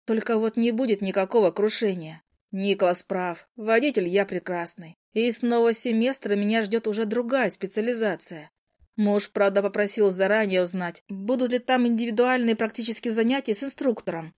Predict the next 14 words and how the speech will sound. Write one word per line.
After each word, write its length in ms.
Но, 300
по-моему, 720
он 180
иногда 320
склонен 340
драматизировать. 840
Да, 360
меня 380
же 100
привлекает 560
совсем 340
другой 380
жанр, 380
романтический. 960